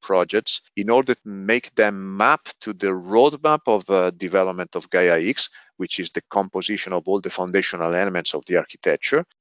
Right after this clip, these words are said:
And, uh, once we have done that, we will start all these, uh, new projects that will, uh, develop the single components,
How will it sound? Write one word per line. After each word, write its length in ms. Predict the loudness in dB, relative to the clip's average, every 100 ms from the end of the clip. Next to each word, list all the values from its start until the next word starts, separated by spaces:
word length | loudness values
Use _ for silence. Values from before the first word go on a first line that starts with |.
| -2
And, 360 | 2 2 2 4
uh, 300 | 6 8 6 2 _ -2
once 340 | 2 2 2
we 60 | 2
have 180 | 2 4
done 240 | 2 4
that, 240 | 2 2 0
we 80 | -2
will 240 | 0 0
start 680 | -2 -4 2 4 4 0 -10 _ -4
all 280 | -2 -2
these, 360 | -2 -4 -2 -2
uh, 320 | -2 0 -2 -6
new 400 | -12 -8 -8 -8 -2
projects 680 | 4 4 4 2 0 -6 2
that 260 | 2 2
will, 320 | -2 -2 0 -2
uh, 80 | -2
develop 400 | -2 4 4 4 -2
the 80 |
single 380 | -6 -4 -2 -2
components, 800 | -2 -8 -4 -2 0 0 -4 -8